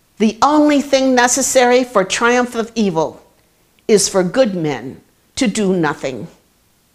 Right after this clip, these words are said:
And they are not going to stand by and do nothing. When government threatens to take away an individual's right to employment, education, healthcare, and the ability to enter a store to buy food,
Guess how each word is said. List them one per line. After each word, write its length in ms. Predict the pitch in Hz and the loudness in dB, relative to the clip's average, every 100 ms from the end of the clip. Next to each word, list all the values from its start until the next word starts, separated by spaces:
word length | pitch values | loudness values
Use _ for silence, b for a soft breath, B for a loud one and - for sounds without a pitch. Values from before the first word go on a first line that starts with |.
| _ _ _ _ _ _ _ - | _ _ _ _ _ _ _ -4
And 140 | 190 | 0
they 140 | 208 240 | 2 2
are 140 | 170 | 2
not 380 | 170 196 220 180 | 0 0 -2 0
going 180 | 196 170 | 0 0
to 80 | 175 | -4
stand 400 | - 175 160 151 | -6 -6 -4 -4
by 140 | 143 | -6
and 180 | 131 135 | -8 -10
do 100 | 135 | -10
nothing. 460 | 135 107 - 120 127 _ _ _ _ _ _ _ _ _ _ b b b - | -10 -12 -14 -18 -18 _ _ _ _ _ _ _ _ _ _ b b b 0
When 220 | 233 233 | 2 4
government 440 | 262 269 285 285 | 4 4 2 0
threatens 320 | 294 294 277 - | 0 0 0 -2
to 80 | |
take 300 | 269 285 262 | -2 0 2
away 340 | 247 240 233 226 | 2 2 4 2
an 120 | 208 | 0
individual's 680 | 202 214 196 202 202 185 185 | 2 2 4 2 0 -4 0
right 220 | 175 170 | 0 0
to 160 | - | -6
employment, 640 | 175 170 196 190 190 - - B B B | -6 -4 -4 -2 -4 -8 -16 B B B
education, 720 | 262 247 - 214 180 - 160 151 - | 0 2 -2 0 -2 -2 -6 -8 -4
healthcare, 480 | 294 254 - 247 214 | 0 0 0 0 0
and 100 | 185 | 0
the 80 | 175 | 0
ability 480 | 170 165 240 254 226 | 2 2 2 2 0
to 160 | 180 175 | -2 0
enter 220 | 247 247 | 0 0
a 80 | 226 | 0
store 380 | - - 202 196 | -2 2 4 2
to 80 | |
buy 260 | 165 175 175 | 2 2 0
food, 560 | 170 - 254 262 247 | -2 -2 0 0 -4